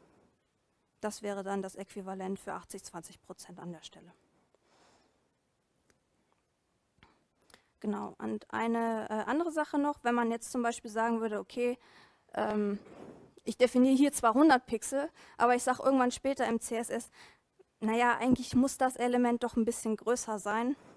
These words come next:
Ähm, dann wird das trotz-, also wenn jetzt hier drunter stehen würde, äh, Column zwei, äh, zweihundert Pixel,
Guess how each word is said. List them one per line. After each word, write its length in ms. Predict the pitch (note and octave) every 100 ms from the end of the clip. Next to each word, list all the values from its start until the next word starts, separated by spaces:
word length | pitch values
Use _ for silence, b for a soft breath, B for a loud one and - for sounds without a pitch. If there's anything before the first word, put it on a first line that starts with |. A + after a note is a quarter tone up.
| B B _ b b b b b -
Ähm, 640 | G#3+ A3 G#3+ G#3 A3 - _ _ _ _ _ _
dann 340 | A#3+ A#3 A#3 G#3
wird 160 | A#3+
das 160 | A#3 -
trotz-, 360 | - B3 - -
also 140 | A3+ G#3
wenn 140 | A3+
jetzt 140 | A3+
hier 140 | - C4
drunter 280 | B3 B3 A#3+
stehen 400 | - A#3+ A3+ G#3+
würde, 460 | G#3+ G#3+ A3 A3+ - b b b b b _
äh, 260 | - A3 G#3 _
Column 340 | - B3 A#3 -
zwei, 640 | - B3 B3+ C4+ C#4 C4+ -
äh, 340 | A#3+ A#3+ A#3+ -
zweihundert 600 | - B3+ D#4 D4 C#4+ -
Pixel, 440 | D4 - D#4+ D#4+